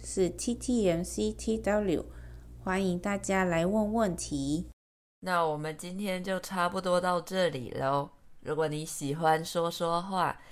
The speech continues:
Speaker 2: 在 Apple Podcast、Spotify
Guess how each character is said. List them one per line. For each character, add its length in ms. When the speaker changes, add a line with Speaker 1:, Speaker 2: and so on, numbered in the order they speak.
Speaker 2:
在 340
Apple 460
Podcast、 680
Spotify 720